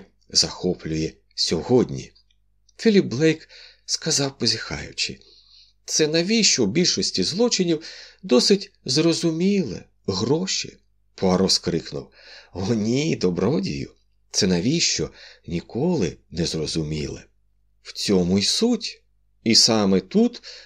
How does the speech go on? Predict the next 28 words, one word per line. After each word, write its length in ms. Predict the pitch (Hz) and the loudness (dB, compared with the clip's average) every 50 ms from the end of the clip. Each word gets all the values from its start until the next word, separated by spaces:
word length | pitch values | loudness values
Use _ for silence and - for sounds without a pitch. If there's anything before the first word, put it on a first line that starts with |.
| _ | _
ви 100 | - 101 | -2 -2
входите 560 | 92 - - - 190 110 120 113 104 104 - 104 | 0 0 0 4 4 6 6 6 2 2 0 -2
в 60 | 95 | -2
гру. 440 | 78 76 78 76 78 69 - - _ _ _ _ _ _ _ _ _ _ | -2 -4 -4 -4 -4 -6 -6 -12 _ _ _ _ _ _ _ _ _ _
І 120 | - 107 - | -10 -10 -10
тут, 440 | - _ - 190 220 226 226 - - - - _ _ _ _ _ | -6 _ 2 2 2 2 0 -6 -14 -20 -20 _ _ _ _ _
як 240 | - 87 82 - - | -6 -6 -6 -4 -4
ви 60 | 85 | -4
сказали, 640 | - - - 98 92 - 87 80 67 65 62 - - - - - - - | -4 -2 -4 -2 -2 0 0 -2 -4 -6 -8 -12 -14 -16 -20 -20 -16 -6
я 160 | 87 82 78 | -6 -4 -4
входжу 500 | - - - 85 82 80 80 82 95 98 | -6 -6 -2 0 0 0 2 0 0 0
в 40 | 95 | 0
гру". 420 | - 123 135 170 165 127 - - _ _ _ _ _ _ _ _ _ | -2 -2 0 0 0 -2 -4 -8 _ _ _ _ _ _ _ _ _
Письменники 840 | - 107 - - 104 113 131 127 117 101 87 85 - - - 76 - - - - - - - | 4 6 6 6 6 6 4 4 4 4 2 -2 -4 -4 -6 -6 -6 -8 -14 -16 -16 -12 0
вирішили 520 | 185 196 220 190 180 - - - 139 127 113 | 8 8 10 10 10 6 4 2 4 4 4
знову 440 | 95 90 90 95 113 127 131 113 95 | 4 4 2 4 6 6 6 6 6
переглянути 920 | - 92 92 85 73 80 80 87 92 92 90 87 85 - 90 85 80 - - - - - | 4 4 4 4 2 0 0 2 2 2 2 0 -2 -2 -2 -2 -2 -4 -10 -16 -10 -6
розповіді 680 | 87 90 92 101 95 - - 90 85 87 80 78 80 | -2 2 2 2 2 0 -2 0 0 0 0 0 -2
про 340 | 76 - - 87 85 80 - - | -2 -2 -2 -2 0 -2 -2 -6
деякі 520 | 87 80 80 85 90 87 78 - - 87 80 | -8 -6 -4 -2 -2 -2 -2 -4 -6 -6 -6
злочини 640 | - - 78 80 80 82 80 - - 80 80 80 | -4 -6 -4 -2 -2 -2 -2 -4 -6 -4 -6 -6
минулого, 720 | 73 76 78 76 76 107 139 143 - 80 69 65 - - - - - - - - - _ | -6 -6 -6 -6 -4 -4 -4 -4 -4 -4 -6 -6 -8 -12 -14 -16 -20 -20 -20 -20 -20 _
подивитися 760 | _ 101 98 98 104 113 123 117 - 98 - - 98 92 85 - - - - | _ 0 2 2 4 4 4 4 4 0 0 2 2 0 0 -2 -8 -14 -4
на 160 | 92 92 95 | -2 0 2
них 280 | 95 104 107 101 98 - | 4 4 4 4 2 2
через 320 | - 95 90 90 85 - | 0 2 4 4 2 0
призму 520 | - - 95 95 98 95 - - 95 92 | -2 -2 0 2 2 2 2 2 2 2
психології. 960 | 92 - - 101 98 - 98 95 101 123 143 160 139 - - 73 65 - - | 2 2 0 0 -2 0 0 0 0 2 0 -2 -2 -4 -6 -8 -8 -8 -12